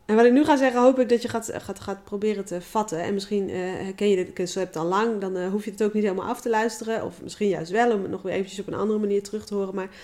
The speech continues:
wat dat betekent, is dat jij je gedachtes niet bent.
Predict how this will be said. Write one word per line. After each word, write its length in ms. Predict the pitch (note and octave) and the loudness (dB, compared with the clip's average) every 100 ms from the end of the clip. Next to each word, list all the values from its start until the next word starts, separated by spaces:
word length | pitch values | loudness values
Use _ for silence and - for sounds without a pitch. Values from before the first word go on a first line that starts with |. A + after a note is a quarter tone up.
| - - - _ _ | -20 -20 -20 _ _
wat 180 | A#3 A3+ | -6 0
dat 140 | D#4+ | 2
betekent, 540 | D#4+ - C4+ D#4 G3 G#3+ | 2 2 4 4 2 -2
is 80 | A#3 | 0
dat 160 | B3 | 0
jij 160 | B3 A#3+ | 2 2
je 60 | |
gedachtes 520 | A3+ G3+ C4 C4+ A#3 G#3+ | 2 0 -2 -2 -4 -4
niet 200 | F#3+ F3+ | -4 0
bent. 440 | C4+ A3+ - - | 2 2 -2 -16